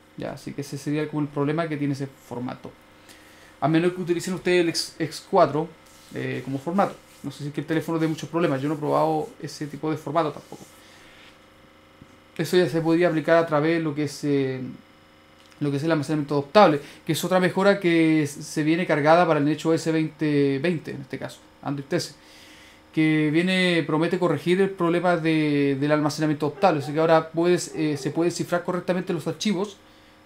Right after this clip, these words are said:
cuando se transfieren a la micro C D como interna, o sea que ningún otro teléfono puede ver los archivos que están cifrados ahí y que no genere corrupción en los datos. O sea, supuestamente esta, esta solución arregla ese problema, ¿ya? Ese problema de, de la corrupción de datos.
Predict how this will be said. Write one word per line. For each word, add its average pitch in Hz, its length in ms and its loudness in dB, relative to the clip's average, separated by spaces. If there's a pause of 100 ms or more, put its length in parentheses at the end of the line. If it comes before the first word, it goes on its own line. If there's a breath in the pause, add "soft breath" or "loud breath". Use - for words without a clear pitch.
(100)
cuando 123 180 -8
se 139 140 -10
transfieren 170 480 0
a 147 80 -2
la 139 80 0
micro 143 180 -2
C 156 140 -6
D 160 160 2
como 147 120 0
interna, 165 360 0
o 160 40 -6
sea 147 160 -6
que 143 140 -4
ningún 147 240 0
otro 175 140 -6
teléfono 175 360 -2
puede 165 220 0
ver 170 220 0 (600 loud breath)
los 147 160 2
archivos 160 280 0
que 151 80 -8
están 156 180 -2
cifrados 160 420 2
ahí 202 300 2 (380 loud breath)
y 160 80 -6
que 165 440 4
no 175 100 2
genere 180 440 2
corrupción 165 420 0
en 185 80 -2
los 160 100 0
datos. 135 260 0 (140)
O - 20 -16
sea, 143 160 -8
supuestamente 165 720 -6
esta, 190 640 2 (120)
esta 165 220 -8
solución 202 600 0 (380 loud breath)
arregla 190 580 4
ese 185 200 -2
problema, 196 480 2 (440)
¿ya? 139 280 -6
Ese 143 260 -8
problema 160 520 0
de, 151 840 0
de 151 340 0
la 147 180 0
corrupción 151 380 -4
de 185 60 -2
datos. - 360 0